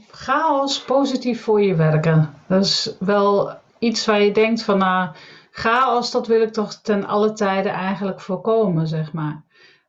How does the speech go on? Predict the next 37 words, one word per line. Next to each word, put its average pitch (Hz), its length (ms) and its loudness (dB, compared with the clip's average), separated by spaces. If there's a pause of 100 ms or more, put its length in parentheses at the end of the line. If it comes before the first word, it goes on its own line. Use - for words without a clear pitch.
(120)
Eh, 185 340 -6
chaos 214 480 -2
heeft 226 200 -4
nou 233 180 -6
eenmaal 226 280 -6
niet 247 280 -4
een 226 140 -6
erg 220 340 -10
positief, 214 880 -6 (200)
eh, 180 1120 -12 (180)
positieve 185 960 -10 (120)
betekenis. 214 1040 -10 (220)
Tenminste, 185 340 -12
in 185 140 -10
ons 175 240 -10
denken 214 400 -6
niet. 254 380 -10 (380)
Maar 220 260 -12
toch - 480 -8 (280)
kan 262 200 -10
dit 247 180 -6
positief 233 580 -6
voor 214 140 -6
je 214 140 -4
uitwerken. 147 840 -10 (300)
Maar 214 120 -10
eerst 285 400 -6
is 247 100 -10
het 220 120 -12
goed 285 320 -6
om 226 160 -8
te 214 100 -12
kijken 214 340 -4
van, 202 180 -10
"Oké, 196 360 -8
wat 208 280 -6
is 220 420 -8